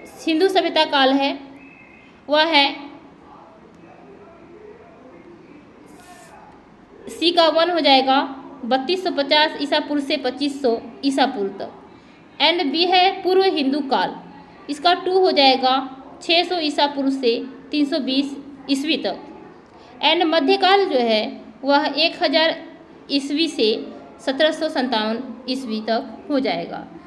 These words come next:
इस प्रकार option number क right होगा। यहाँ भी सही मिलान होगा।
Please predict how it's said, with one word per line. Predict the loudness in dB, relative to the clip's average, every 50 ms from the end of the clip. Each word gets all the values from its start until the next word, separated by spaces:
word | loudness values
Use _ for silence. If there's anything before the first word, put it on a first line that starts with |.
| -18 -14 -14
इस | -10
प्रकार | -8 -4 0 0 0 0
option | 0 0 0 0 0 -2 -2 -2
number | 0 2 2 2 0 -2 -2 -2
क | -2 -2 -2 -4 -6 -10 -12 -12 -10 -4
right | 0 0 0 0 0 -2 -6 -10
होगा। | -12 -12 -12 -12 -14 -16 -18 -16 -12
यहाँ | -8 -6
भी | -6 -6
सही | -6 -4 -4 -4 -4 -4
मिलान | -4 -2 0 0 0 0 -2 -4
होगा। | -4 -2 -2 -2 -2